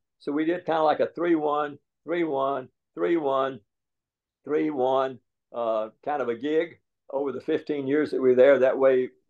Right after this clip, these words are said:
uh, we could make a little money. I could do deputation work for my church. The kids could see their grandparents and their cousins and these sorts of things. And so, uh, and I, it kept me up to date, uh,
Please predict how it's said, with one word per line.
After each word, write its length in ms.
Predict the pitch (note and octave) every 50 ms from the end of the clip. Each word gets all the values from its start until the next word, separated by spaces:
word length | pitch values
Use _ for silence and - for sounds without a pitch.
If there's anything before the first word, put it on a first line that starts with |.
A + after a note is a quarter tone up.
| - G2+
uh, 180 | A2+ G#2+ G#2+ G#2+
we 120 | A2+ B2
could 140 | - - B2
make 180 | C3+ C#3 C#3 D3
a 20 |
little 200 | C3 C3+ B2+ B2
money. 420 | B2+ D3 E3 E3 D#3+ D#3+ D#3 D3+ B2+
I 100 | B2 A#2+
could 140 | - - -
do 100 | A#2 A2+
deputation 720 | A2+ C#3 C#3 C3+ - B2 - C3 C#3+ C#3+ C#3 - C3+ B2
work 240 | B2 C3+ B2+ A#2 -
for 100 | - A#2+
my 160 | A#2+ A#2 A2
church. 400 | - - - E3 D#3 D3+ - - - -
The 80 | A#2
kids 380 | A#2 - D3 D3+ C#3 C3 - -
could 140 | - A#2+ -
see 160 | - C#3+ C3+
their 120 | A#2+ A#2 A#2
grandparents 760 | B2 D3 D#3+ D#3+ D3+ D#3 C#3 C#3+ D3 D3 C#3 - - -
and 200 | A#2+ A2 G#2 G#2
their 140 | G#2 G2+ -
cousins 640 | - - D3 D3 C#3+ C#3 C#3+ C#3 C3 C3+ C3 G#2+ G2+
and 160 | A2 G#2+ G#2 - _ _ _ _ _ _ -
these 220 | C3 D3 C#3+ D3
sorts 240 | - D3 C#3+ C#3+ -
of 100 | A#2 -
things. 360 | C#3+ C#3+ C3+ C3+ C3+ A#2 -
And 200 | B2+ A#2 A#2 A2+
so, 320 | - C#3+ C3 B2+ A#2+ A#2+ A2+
uh, 80 | A2 A#2
and 120 | A#2 A#2
I, 140 | A#2 A#2+ A#2+ -
it 220 | B2+ B2+ - - _
kept 240 | D3+ - - - C#3
me 240 | D3 D#3 D3+ -
up 220 | C#3 C#3 C#3 - _
to 80 | -
date, 400 | A#2 A#2 D3+ F3 E3 C3+ C#3+ C#3+ _ _ _ _ _ _ _ _ - B2+
uh, 440 | A2 A2+ A2+ A2+ A2+ A2 A2 A2